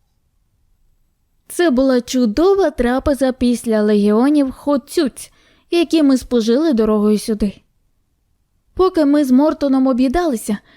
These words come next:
наші господарі приязно на нас дивилися. На десерт господар дістав винний дистилят,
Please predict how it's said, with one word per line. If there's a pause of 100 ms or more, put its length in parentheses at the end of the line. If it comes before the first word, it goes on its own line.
(200)
наші
господарі
приязно
на
нас
дивилися. (800)
На
десерт
господар
дістав
винний
дистилят,